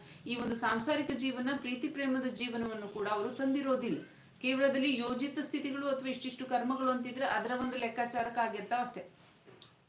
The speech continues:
ಅದು ಬಿಟ್ಟಂತಹ ಪಕ್ಷದಲ್ಲಿ ಅವರ ಆಧ್ಯಾತ್ಮಿಕ ಜೀವನವೂ ಕೂಡ ಮುನ್ನಡೀತಾ ಇರುತ್ತೆ. ಅದರಿಂದಾಗಿ ಸ್ತ್ರೀ ಶಾಪ, ಪುರುಷ ಶಾಪಕ್ಕೆ ಒಳಗಾಗಿದ್ದಾರೆ ಆ ರೀತಿಯಾಗಿ ಹೇಳಕ್ ಬರಲ್ಲ. ಈಗ ಪತ್ತೆ ಮಾಡೋದಾಗೆ ಶಾಪಗಳಿದ್ದಾವೆ ಅಂತ ನಿಮ್ಮ ತಪ್ಪಿಲ್ಲದೆ ನಿಮ್ಮ ಒಳ್-, ಒಳ್ಳೆ ಗುಣಗಳಿದ್ದಂತಹ ಪಕ್ಷದಲ್ಲಿ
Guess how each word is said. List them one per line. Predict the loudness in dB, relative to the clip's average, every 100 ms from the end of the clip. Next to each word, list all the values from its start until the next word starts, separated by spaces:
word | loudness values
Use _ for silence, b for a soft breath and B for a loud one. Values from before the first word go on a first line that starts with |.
| _
ಅದು | -2 2 2 2
ಬಿಟ್ಟಂತಹ | 0 2 4 4 4
ಪಕ್ಷದಲ್ಲಿ | 0 -4 -2 0 0
ಅವರ | 0 0 6
ಆಧ್ಯಾತ್ಮಿಕ | 6 6 -2 -4 -4
ಜೀವನವೂ | -4 -4 -4 -2 -2
ಕೂಡ | 0 0 -2 -2
ಮುನ್ನಡೀತಾ | 0 2 2 0
ಇರುತ್ತೆ. | -4 -4
ಅದರಿಂದಾಗಿ | -4 -2 0 0 0 -4 -6 B B -16
ಸ್ತ್ರೀ | -2 4 4
ಶಾಪ, | 4 2 4 4
ಪುರುಷ | 4 -2 -2
ಶಾಪಕ್ಕೆ | 0 0 -2 -4 0
ಒಳಗಾಗಿದ್ದಾರೆ | 2 4 2 0 -2 -2 -2
ಆ |
ರೀತಿಯಾಗಿ | -4 -2 -2
ಹೇಳಕ್ | 0 -2 0
ಬರಲ್ಲ. | 0 0 -4 B B -2
ಈಗ | -2 2
ಪತ್ತೆ | 0 2
ಮಾಡೋದಾಗೆ | 4 4 4 2 2 2
ಶಾಪಗಳಿದ್ದಾವೆ | 2 0 -2 -2 -2 -2 2 2 2 -2
ಅಂತ | -4
ನಿಮ್ಮ | -4 -2 -2
ತಪ್ಪಿಲ್ಲದೆ | -2 -4 -2 -2 0 0
ನಿಮ್ಮ | -2 -4
ಒಳ್-, | -2 -4 -4
ಒಳ್ಳೆ | -4 -2 0 0
ಗುಣಗಳಿದ್ದಂತಹ | 0 -4 -4 -4 -4 -2 -2
ಪಕ್ಷದಲ್ಲಿ | -2 -6 -4 -4 -4 -8